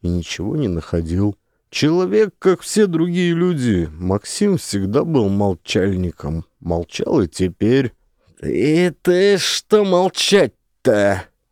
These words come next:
Уже с азартом наступал старшина, проникаясь своей ответственной ролью начальника.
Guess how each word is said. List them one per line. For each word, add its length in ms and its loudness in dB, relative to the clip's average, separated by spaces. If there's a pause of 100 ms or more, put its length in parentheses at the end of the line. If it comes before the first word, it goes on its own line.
Уже 260 -2
с 100 -10
азартом 840 2
наступал 600 0
старшина, 960 0
проникаясь 840 0
своей 480 -2
ответственной 960 0
ролью 440 2
начальника. 920 -2